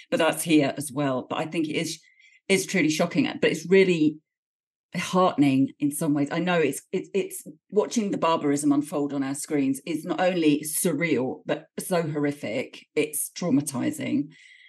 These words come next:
But to say, see that there's still resistance, because I guess what else is there to, what else is the, is the path, uh, apart from to resist?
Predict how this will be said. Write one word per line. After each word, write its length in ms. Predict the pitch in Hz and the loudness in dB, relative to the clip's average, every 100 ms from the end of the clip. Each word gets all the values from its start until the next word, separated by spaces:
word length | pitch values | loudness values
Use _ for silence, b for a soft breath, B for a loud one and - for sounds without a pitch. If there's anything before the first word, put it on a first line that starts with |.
| B B - | B B 0
But 240 | 165 - | 0 0
to 100 | 175 | -4
say, 280 | 156 160 156 | -2 0 0
see 200 | 190 175 | 0 0
that 140 | 151 | 2
there's 260 | 160 156 - | 0 2 0
still 520 | - 170 151 139 - _ _ _ _ - | 0 2 2 2 -4 _ _ _ _ -6
resistance, 600 | 151 170 160 143 113 - | -2 -2 -2 -2 -4 -6
because 220 | 151 156 | -6 -2
I 80 | 165 | -2
guess 280 | 180 196 - | 0 -2 -2
what 180 | - - | -2 0
else 200 | 185 180 | 0 -2
is 120 | 170 | -4
there 100 | 165 | -4
to, 120 | 160 156 | -4 -4
what 220 | 180 - | -2 2
else 320 | 165 123 - | 0 -2 -6
is 160 | 165 165 | -4 -4
the, 180 | 160 156 | -4 -6
is 100 | 156 | -8
the 60 | - | -6
path, 360 | 240 - - _ - | -4 -4 -6 _ -6
uh, 100 | - | -6
apart 340 | - - 165 - | -4 -4 -2 2
from 140 | 147 | 2
to 140 | 143 139 | 2 -2
resist? 500 | 143 190 170 - | 0 2 0 -2